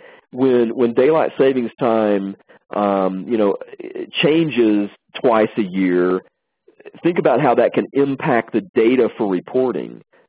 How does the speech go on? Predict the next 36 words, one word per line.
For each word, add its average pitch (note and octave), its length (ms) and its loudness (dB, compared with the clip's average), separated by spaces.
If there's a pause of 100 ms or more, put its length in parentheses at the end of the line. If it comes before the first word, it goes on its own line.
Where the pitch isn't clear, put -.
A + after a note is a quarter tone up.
(280)
You G2+ 160 -6
know, F#2+ 120 0
you, G#2+ 200 -4
you've A#2+ 200 -2
got A2 340 4
a G2+ 120 0
jump C#3 420 0
in B2+ 80 4
an A2 100 2
hour, A#2+ 460 2
and G#2+ 160 -2
then B2 80 4
all A#2 140 4
of A2+ 40 -4
a - 40 -20
sudden A2+ 140 -6
we G2+ 100 -2
cut - 280 -2
back G2 280 0
an G2 100 -4
hour. C#2+ 520 -4 (100)
We G2 80 -8
do A2 200 0
that, G#2+ 280 0
do B2 120 2
each A#2+ 180 0
one A2+ 120 0
of G#2 40 -6
those A#2 240 2
once G#2 280 -4
a F#2 60 -4 (180)
year. C#2 400 -4 (440)
We D3 180 2
automatically B2+ 680 2
handle A#2 640 0
that D#2+ 400 -2